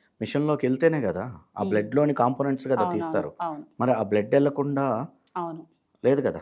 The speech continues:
Speaker 1: రక్తదానం అంటే ఏంటి?
Speaker 2: అవును.
Speaker 1: ఏ ప్రొసీజర్‌లో అయినా
Speaker 2: దాంట్లో నుంచి మీకు వెళ్ళిపోతున్నాయి ఎలిమెంట్స్
Speaker 1: అవును,
Speaker 2: కూడా.
Speaker 1: వెళ్తుంది కదా.
Speaker 2: చాలా.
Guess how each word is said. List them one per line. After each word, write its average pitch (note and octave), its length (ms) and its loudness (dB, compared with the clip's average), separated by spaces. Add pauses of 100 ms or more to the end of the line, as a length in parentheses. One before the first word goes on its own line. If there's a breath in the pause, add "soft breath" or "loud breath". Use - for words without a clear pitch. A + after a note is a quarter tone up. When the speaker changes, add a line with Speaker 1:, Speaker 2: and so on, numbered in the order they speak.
(120)
Speaker 1:
రక్తదానం C#3+ 460 0
అంటే B2+ 300 2
ఏంటి? A#2 220 -6
Speaker 2:
అవును. A#2+ 160 -12 (920)
Speaker 1:
ఏ A2+ 180 10
ప్రొసీజర్‌లో C3 640 4
అయినా A#2+ 440 -4
Speaker 2:
దాంట్లో A3+ 340 6
నుంచి C4+ 200 4
మీకు C4+ 180 2
వెళ్ళిపోతున్నాయి A3 640 0
ఎలిమెంట్స్ F#3 300 -4
Speaker 1:
అవును, F3 340 4
Speaker 2:
కూడా. E2 160 -8 (220)
Speaker 1:
వెళ్తుంది C#3+ 400 2
కదా. D#2+ 160 -6
Speaker 2:
చాలా. A2+ 220 -8